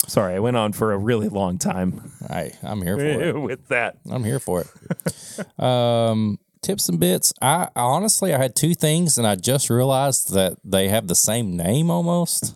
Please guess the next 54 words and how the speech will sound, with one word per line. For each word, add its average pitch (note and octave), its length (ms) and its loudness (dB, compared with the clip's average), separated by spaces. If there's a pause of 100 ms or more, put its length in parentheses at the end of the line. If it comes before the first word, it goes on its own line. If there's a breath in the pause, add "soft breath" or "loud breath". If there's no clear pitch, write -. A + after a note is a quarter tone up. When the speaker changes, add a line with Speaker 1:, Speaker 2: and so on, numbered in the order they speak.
(140)
Speaker 2:
It's - 220 -2
weird. B2 440 0 (640 loud breath)
Um, F#2+ 580 0 (180)
Speaker 1:
That's C3+ 120 2
Speaker 2:
one C3+ 100 4
Speaker 1:
a D#3 40 4
first, D#3 400 -2
I G#2 80 -4
think. A2 180 -6
Speaker 2:
Well, C3+ 200 4
one D3 160 2
of F3 60 0
my D#3 120 2
favorite E3+ 320 -2
bands, B2 480 0
and, G#2 640 0 (580)
uh, F#2+ 420 0
you've A#2+ 220 -2
listened A2+ 280 2
to F2+ 60 2
them, F#2+ 320 0
and G2 100 0
they G#2 80 2
were G2+ 180 2
at, F#2+ 260 0
uh, F#2 300 -2
Louder F#2 280 -2
Than F2+ 140 -6
Life, F2+ 300 -2
is F2+ 240 -2
Bayside. G2 560 0 (880 loud breath)
Speaker 1:
Yeah. A#3+ 380 0
Speaker 2:
They B2+ 200 4
have C#3+ 300 2
a B2+ 140 2
new A#2 300 2
three-song A2+ 1300 0
E G2+ 160 0
P G#2+ 260 2
Speaker 1:
What, - 100 6
Speaker 2:
out. - 60 4
Speaker 1:
are D3 80 2
you, D#3 180 -4
are D3 100 2
you E3+ 200 0
about C#3+ 280 0
to D3+ 120 -2
recommend B2 480 0
something A2+ 380 0
from G#2+ 220 0
Saved G#2 240 0
by G2+ 140 0
the G2+ 60 -4
Bell, G2 340 -4